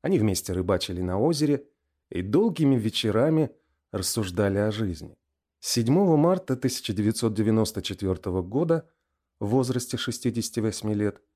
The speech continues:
Иосиф Иосифович покинул этот мир.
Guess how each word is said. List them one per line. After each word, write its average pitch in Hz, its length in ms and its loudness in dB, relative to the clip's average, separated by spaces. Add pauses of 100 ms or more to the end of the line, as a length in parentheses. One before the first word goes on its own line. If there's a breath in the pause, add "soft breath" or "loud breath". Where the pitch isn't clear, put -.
(280)
Иосиф 165 520 0
Иосифович 131 760 -2 (240)
покинул 107 580 -2
этот 87 300 -12
мир. 87 260 -4